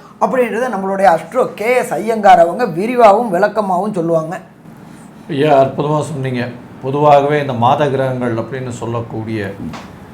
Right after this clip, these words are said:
Speaker 2: சூரியன், செவ்வாய், சுக்கிரன் மற்றும் புதன் இந்த நான்கு கிரகங்களை வச்சு பார்க்கக்கூடிய காலகட்டம். இதுல ஒரு பெரிய விசேஷம் என்ன அப்படின்னா, நான்கு கிரகங்கள்ல மூன்று கிரகங்கள்,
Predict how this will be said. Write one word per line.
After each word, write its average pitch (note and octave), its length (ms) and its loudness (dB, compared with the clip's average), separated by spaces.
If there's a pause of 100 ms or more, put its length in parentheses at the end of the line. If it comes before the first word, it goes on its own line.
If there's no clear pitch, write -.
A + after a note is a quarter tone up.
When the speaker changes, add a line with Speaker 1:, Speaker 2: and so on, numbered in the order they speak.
(200)
Speaker 2:
சூரியன், E3 640 2
செவ்வாய், C3+ 440 0
சுக்கிரன் C3 460 -6
மற்றும் A#2 460 -6 (420)
புதன் B2+ 320 -4 (100)
இந்த B2+ 140 -6
நான்கு C3 460 -2
கிரகங்களை B2 320 -2
வச்சு A2 280 -8
பார்க்கக்கூடிய A2+ 640 -4
காலகட்டம். G2+ 500 -6 (1600)
இதுல C3 260 0
ஒரு B2 160 0
பெரிய F3 260 4
விசேஷம் E3+ 460 2
என்ன D3 400 -2
அப்படின்னா, B2+ 400 -2 (880)
நான்கு G3 500 4
கிரகங்கள்ல D#3 800 0
மூன்று G3+ 520 0
கிரகங்கள், C#3+ 520 0